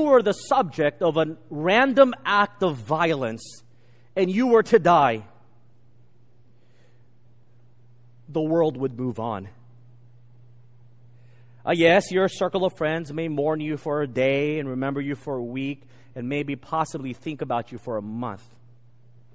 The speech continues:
The reality is this. Your death has no bearing on how the world marches on.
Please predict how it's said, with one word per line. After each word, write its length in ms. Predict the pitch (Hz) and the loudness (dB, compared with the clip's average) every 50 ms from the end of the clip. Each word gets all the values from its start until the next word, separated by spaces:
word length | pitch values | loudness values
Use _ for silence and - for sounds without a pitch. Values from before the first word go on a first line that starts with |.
| - - - - - - - - - - - - - - - - - - - - - - - | -20 -20 -20 -20 -20 -20 -20 -20 -20 -20 -20 -20 -20 -20 -20 -20 -20 -20 -20 -20 -20 -18 -12
The 80 | 120 | -8
reality 540 | 117 127 151 190 214 233 233 233 220 220 208 | -2 4 6 6 8 8 6 6 4 4 4
is 200 | 190 160 127 131 117 | 2 0 0 -6 -6
this. 480 | 147 135 113 - - - - - - - - - - - - - - - - - - - - - - - - - - - - | -6 -6 -6 -8 -14 -18 -20 -20 -20 -20 -20 -20 -20 -20 -20 -20 -20 -20 -20 -20 -20 -20 -20 -20 -20 -20 -20 -20 -20 -20 -4
Your 300 | 117 147 208 262 311 294 | 4 8 8 10 8 8
death 560 | 175 127 214 214 175 123 - - - - - - - - - - - - - - - - - - - - - - - - - - - - - - - - - - - - - - - - - - - - - - - - - - - - - - - - - - - - | 4 4 4 4 4 4 0 -4 -20 -20 -20 -20 -20 -20 -20 -20 -20 -20 -20 -20 -20 -20 -20 -20 -20 -20 -20 -20 -20 -20 -20 -20 -20 -20 -20 -20 -20 -20 -20 -20 -20 -20 -20 -20 -20 -20 -20 -20 -20 -20 -20 -20 -20 -20 -20 -20 -20 -20 -20 -20 -20 -20 -20 -20 -18 -12
has 180 | - 147 127 127 | -10 -8 -4 0
no 160 | 208 269 285 | 2 2 2
bearing 720 | 165 196 214 214 185 156 139 123 120 123 123 120 120 110 - - - - - - - - - - | 4 4 6 6 6 4 2 0 -2 -6 -8 -10 -12 -14 -18 -20 -20 -20 -20 -20 -20 -20 -16 -10
on 120 | 131 135 139 | -8 -6 -2
how 120 | 165 151 | -2 -2
the 100 | 143 143 | 0 -2
world 320 | 135 135 160 180 180 165 151 | -2 0 0 0 -2 -2 -4
marches 380 | 147 147 143 - 156 131 107 | -4 -4 -4 -6 -8 -8 -8
on. 260 | 123 120 113 104 101 | -6 -8 -8 -8 -12